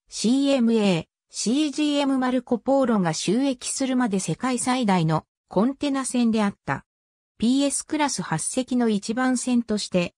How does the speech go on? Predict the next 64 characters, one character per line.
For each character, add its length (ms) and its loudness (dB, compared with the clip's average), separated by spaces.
二 140 4
千 300 0
六 260 0
年 180 2
八 300 -4
月 220 -4
三 300 -4
十 220 0
一 240 0
日、 460 0
デ 120 2
ン 140 -2
マ 180 0
ー 40 -2
ク 140 -2
の 300 0
オ 80 2
ー 40 0
デ 120 -2
ン 80 -4
セ 120 -2
ス 140 -10
チ 160 -4
ー 140 0
ル 100 -2
造 200 0
船 260 -4
所 180 -2
で 100 0
竣 260 0
工。 360 -2
九 140 -4
月 280 0
七 280 2
日 140 -2
か 100 -2
ら 160 2
欧 220 2
州 260 0
極 340 -2
東 200 -2
航 200 0
路 140 2
に 160 0
就 260 -2
航 280 -2
し、 300 -6
日 140 2
本 320 0
に 120 4
は 120 2
十 240 0
月 340 0
八 140 4
日 160 -4
神 380 0
戸 40 -20
港、 300 -2
九 400 0
日 160 -2
名 140 0
古 120 4
屋 140 2
港、 380 0